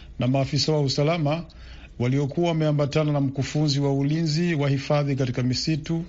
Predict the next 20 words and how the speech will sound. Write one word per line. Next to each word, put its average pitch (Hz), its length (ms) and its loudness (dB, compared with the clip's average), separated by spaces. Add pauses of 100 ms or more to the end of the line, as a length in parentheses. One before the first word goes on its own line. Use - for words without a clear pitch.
na 120 100 -2
wanahabari 117 540 0
wawili 147 540 0
wa 151 100 0
kigeni. 117 580 0 (600)
Wakazi 190 480 2
wa 185 100 2
mji 170 200 0
mkuu 160 240 0
wa 151 100 2
Somalia, 147 460 2
Mogadishu, 139 680 2
leo 151 480 0
wameondoka 120 600 0
kwenye 135 200 2
mitaa 131 320 2
yao 151 360 0
wakihofia 143 640 2
mapigano 139 500 0
mapya 151 540 0